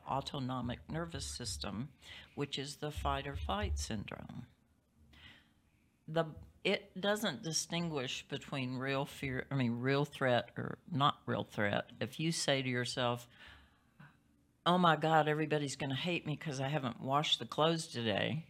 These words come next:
n-, the body hears, "Oh my God, they're, they're, they're gonna hate me. And what if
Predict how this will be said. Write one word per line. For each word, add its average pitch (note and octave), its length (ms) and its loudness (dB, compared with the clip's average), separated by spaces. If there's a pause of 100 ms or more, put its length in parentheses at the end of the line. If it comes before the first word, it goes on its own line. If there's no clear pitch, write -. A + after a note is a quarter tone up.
(340)
n-, B2+ 220 -2
the - 80 -4
body C3+ 260 2
hears, B2+ 340 -4
"Oh A#2+ 120 -2
my A2 120 -2
God, B2 400 -2 (240)
they're, G#2+ 120 -12 (260)
they're, F#2+ 240 -12
they're A2 140 -10
gonna G#2+ 180 -8
hate C#3+ 300 -6
me. G2 200 -10 (360)
And A#2+ 160 -6
what D3+ 200 -2
if D3+ 320 0